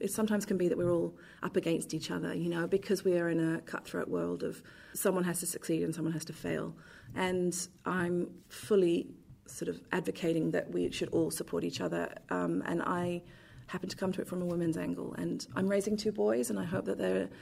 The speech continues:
they will be feminists, and I hope they come and see shows about women and find them interesting, and it doesn't, shouldn't diminish them to raise up women.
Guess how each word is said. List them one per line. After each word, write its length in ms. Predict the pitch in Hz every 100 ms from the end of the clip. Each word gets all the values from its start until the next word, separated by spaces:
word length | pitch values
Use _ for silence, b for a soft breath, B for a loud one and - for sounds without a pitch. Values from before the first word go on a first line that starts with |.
| B -
they 120 | 196
will 80 | 196
be 100 | 196
feminists, 540 | 208 208 233 247 -
and 80 | 196
I 60 |
hope 160 | 180 196
they 80 | 196
come 180 | - 190
and 100 | 185
see 180 | 202
shows 340 | 196 202 196 190
about 240 | 196 190
women 240 | 196 202 190
and 100 | 175
find 220 | 190 185
them 80 | 190
interesting, 520 | 202 220 - 247 214
and 180 | 170 165 B B B
it 100 | 180
doesn't, 180 | 185 180
shouldn't 240 | - 196 190
diminish 340 | 185 175 -
them 300 | 190 165 165
to 280 | 165 165 165
raise 260 | 180 165 160
up 140 | 156
women. 340 | - - -